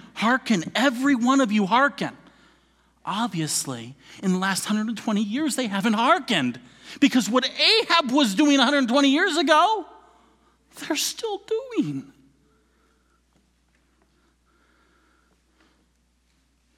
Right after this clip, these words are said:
"Therefore, thus saith the Lord, behold, against this family," and that's fascinating because Micah is writing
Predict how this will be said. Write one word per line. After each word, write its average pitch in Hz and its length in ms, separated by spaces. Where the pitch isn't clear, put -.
"Therefore, 160 360
thus 160 200
saith 170 240
the 170 60
Lord, 160 400
behold, 214 440
against 185 380
this - 220
family," 220 500
and 143 100
that's 156 140
fascinating 185 420
because 139 200
Micah 185 380
is 135 180
writing 156 500